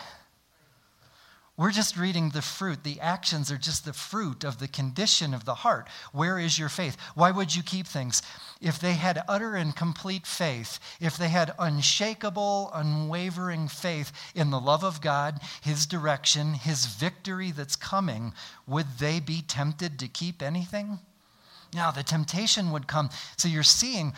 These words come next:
why is disobedience the fruit of a heart that's lacking faith or has put faith in something else?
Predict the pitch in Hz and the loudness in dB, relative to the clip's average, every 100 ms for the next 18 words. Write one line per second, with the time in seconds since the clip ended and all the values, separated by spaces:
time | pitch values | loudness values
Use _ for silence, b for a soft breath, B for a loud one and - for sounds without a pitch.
0 | B - 147 202 220 220 220 180 175 147 | B -2 2 4 2 0 -2 0 0 0
1 | 127 160 180 - 180 175 165 131 175 165 | -2 0 2 2 2 -4 -4 -4 -2 -2
2 | 135 127 127 - 131 - - 180 147 120 | -2 2 2 2 -4 -8 -6 -4 -2 -4
3 | 117 165 156 113 123 - 123 135 139 117 | -4 -4 -4 -6 -8 -6 -2 -2 -4 -6
4 | 113 - 139 104 80 - - - B B | -8 -8 -10 -10 -12 -14 -14 -18 B B
5 | B - 135 131 127 - 175 135 - 170 | B 0 2 2 0 -2 -4 -4 -6 -4
6 | 143 139 123 123 131 113 110 120 117 78 | -4 -4 -2 -2 -2 -6 -6 -4 -6 4
7 | - | 4